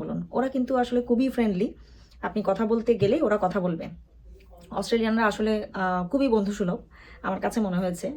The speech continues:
আমার মনে হয় সবার কাছে সেটাই মনে হয়। তো ভিডিওটি যদি আপনাদের ভালো লেগে থাকে তাহলে হচ্ছে চ্যানেলটা সাবস্ক্রাইব করতে আর ভিডিওটা শেয়ার করে দিতে ভুলবেন না। আর এই দশটা গুরুত্বপূর্ণ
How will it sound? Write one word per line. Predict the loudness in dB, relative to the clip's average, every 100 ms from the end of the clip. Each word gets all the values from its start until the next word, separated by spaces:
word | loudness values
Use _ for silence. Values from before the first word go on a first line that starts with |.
| -6
আমার | -4 -2
মনে | -2
হয় | -2 0
সবার | -2 -2
কাছে | -6 -4
সেটাই | -2 -2
মনে | -2 0
হয়। | -2 -4 -14 -20 -20 -20 -20 -4 2
তো | 4 4 4
ভিডিওটি | 6 6 8 6
যদি | 8 6
আপনাদের | 6 4 4 4
ভালো | 6 4
লেগে | 4 -2
থাকে | -2 -2 2
তাহলে | 2 2 2 0
হচ্ছে | -2 -4 -2
চ্যানেলটা | 0 2 4 4
সাবস্ক্রাইব | 2 0 0 0
করতে | 0 0
আর | 2 2
ভিডিওটা | 2 2 4
শেয়ার | 2 4
করে | 0 0
দিতে | -2
ভুলবেন | -4 -2 -2
না। | -4 -6 -18 -18 -6 2
আর | 4 6
এই | 8 6
দশটা | 6 4 4 6 4
গুরুত্বপূর্ণ | 2 0 2 4